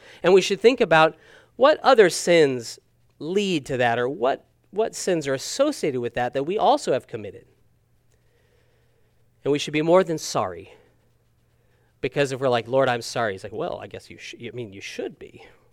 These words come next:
<laughs> If my kid says, "I'm sorry for that," well, yeah, you did the wrong thing. That's the right response. But to repent before God is more than sorry.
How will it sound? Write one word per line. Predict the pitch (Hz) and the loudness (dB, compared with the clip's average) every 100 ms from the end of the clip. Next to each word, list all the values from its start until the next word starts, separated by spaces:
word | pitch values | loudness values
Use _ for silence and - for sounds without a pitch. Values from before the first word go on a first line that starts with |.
| _ - | _ -10
<laughs> | |
If | 170 - 170 - 190 | -6 -4 -6 -2 0
my | 196 | 0
kid | - 202 160 | 2 0 0
says, | 135 170 | -6 -6
"I'm | 170 | -6
sorry | - 160 143 113 | -6 -2 -2 -2
for | 95 | -8
that," | 92 | -12
well, | 107 123 | -8 -8
yeah, | 123 196 107 - | -2 -2 -2 -8
you | 120 131 | -16 -4
did | 156 | -2
the | 139 | 0
wrong | 135 143 135 | 2 2 2
thing. | - 170 117 95 | -2 -2 -2 -6
That's | 151 143 - | -6 -6 -4
the | 135 | -4
right | 135 143 139 | 2 0 0
response. | 131 - 185 139 - - _ - _ | -8 -6 -2 -2 -6 -20 _ -20 _
But | 185 170 - _ _ | 6 6 0 _ _
to | - 170 | 0 2
repent | 135 - 185 185 | 2 0 -2 -2
before | 147 - 131 | -4 -6 -4
God | 117 143 131 117 | 0 2 2 0
is | 113 | -8
more | 127 131 | -4 -4
than | 104 101 | -4 -10
sorry. | - 135 113 87 | -12 -10 -10 -12